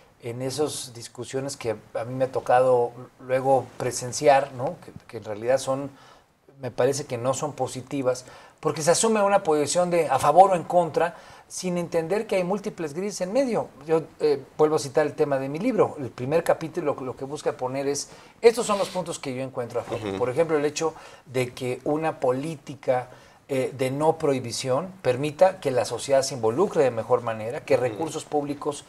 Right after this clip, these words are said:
Speaker 1: se inviertan en la problemática precisamente del individuo como consumidor y cómo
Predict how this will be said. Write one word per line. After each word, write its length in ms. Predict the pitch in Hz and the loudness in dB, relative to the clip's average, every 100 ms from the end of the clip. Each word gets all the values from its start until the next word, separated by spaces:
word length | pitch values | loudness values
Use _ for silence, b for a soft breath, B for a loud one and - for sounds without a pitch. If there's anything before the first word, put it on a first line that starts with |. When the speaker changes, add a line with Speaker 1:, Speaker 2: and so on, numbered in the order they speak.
| b b | b b
Speaker 1:
se 180 | - 143 | -4 -2
inviertan 540 | 131 139 139 - 175 - | 2 2 2 0 -4 -4
en 100 | 120 | 2
la 140 | 113 | 2
problemática 640 | 110 107 110 131 147 - 117 | 2 -2 0 -2 -4 -8 -8
precisamente 600 | 120 120 127 123 127 117 | -8 -8 -8 -8 -8 -8
del 200 | 110 110 | -8 -10
individuo 560 | 110 113 123 131 127 | -14 -12 -8 -6 -6
como 180 | 113 107 | -8 -12
consumidor 600 | - 101 110 107 113 135 | -12 -14 -14 -6 -2 -2
y 40 | |
cómo 320 | 139 127 127 | -2 -8 -8